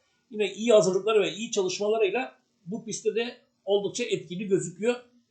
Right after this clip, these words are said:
Ve daha sonra da üç nolu Ayas Tay. Bu Kuruşağı temsilcisi İçman Çizik'le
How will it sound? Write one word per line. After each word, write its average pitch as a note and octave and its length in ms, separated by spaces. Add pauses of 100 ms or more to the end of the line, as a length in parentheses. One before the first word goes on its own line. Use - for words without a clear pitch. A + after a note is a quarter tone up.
(140)
Ve D#3+ 180
daha A#3+ 180
sonra F#3 260
da C4 120 (120)
üç - 340
nolu F#3+ 400
Ayas A3+ 400
Tay. D3+ 320
Bu - 120
Kuruşağı F3+ 440
temsilcisi G#3 460
İçman F#3 300
Çizik'le B3 440